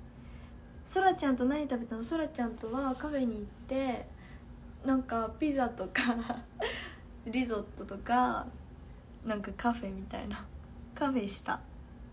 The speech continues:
そう、もうソーラちゃんとはね、横浜、こう、トアが横浜校で、その時に私も横浜校にレッスン受けたりしてたので、それで出会いました。「はよ、会いてえ。私も会いたいです。」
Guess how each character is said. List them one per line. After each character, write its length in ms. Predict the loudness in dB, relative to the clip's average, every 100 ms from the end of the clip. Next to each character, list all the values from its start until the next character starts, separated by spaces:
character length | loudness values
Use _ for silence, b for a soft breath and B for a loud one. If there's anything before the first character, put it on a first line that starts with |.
| -14 -14 -14 -16 B B
そ 180 | -6 -4
う、 40 |
も 80 | -2
う 40 | 0
ソ 120 | 2
ー 80 | 4
ラ 140 | 4
ち 140 | 4
ゃ 80 | 2
ん 100 | 2
と 120 | -2
は 100 | -2
ね、 260 | -2 -4 -2
横 280 | -4 -2 -2
浜、 460 | -2 -2 -2 -4 -6 B B B
こ 100 | -8
う、 60 | 2
ト 140 | 4
ア 60 | 6
が 60 |
横 240 | 6 4 4
浜 240 | 4 2
校 260 | 0 -2 0
で、 300 | 2 2 0 -12 -16 -16 -14 -16 -8
そ 160 | -4
の 60 | -4
時 160 | -4 -6 -6
に 380 | -4 -2 -2 -6 -12 0
私 180 | 2 4
も 80 | 4
横 200 | 4 2
浜 180 | 0
校 100 | 0
に 80 | 2
レ 60 | 2
ッ 40 |
ス 140 | 0 -4
ン 40 |
受 120 | -2
け 40 | -2
た 80 |
り 80 | -4
し 100 | -2
て 80 | -2
た 120 | -2
の 160 | -2 -2
で、 160 | -4 -6 -10 B B B -10
そ 120 | -4
れ 100 | -4
で 80 | -4
出 140 | -4
会 80 | -2
い 40 |
ま 140 | -2 -4
し 80 |
た。 100 | -10 -14 -14 -14 -14 B B B -6 0
「は 60 |
よ、 200 | 2 4
会 180 | 4 4
い 40 |
て 140 | 2 2
え。 60 |
私 360 | 4 2 0 -2
も 120 | -2
会 120 | 0
い 40 | -2
た 160 | -4
い 120 | -2 -2
で 100 | -4
す。」 160 | -8